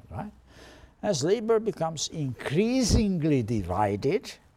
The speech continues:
there are commercial crises, there are bankruptcies,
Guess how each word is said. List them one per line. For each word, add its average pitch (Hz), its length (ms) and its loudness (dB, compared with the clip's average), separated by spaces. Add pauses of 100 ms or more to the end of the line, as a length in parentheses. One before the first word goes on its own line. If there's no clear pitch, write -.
(880)
there 107 340 -2
are 85 300 -4
commercial 85 640 -6
crises, 220 960 -4
there 165 220 -6
are - 280 -10 (200)
bankruptcies, 202 1040 -4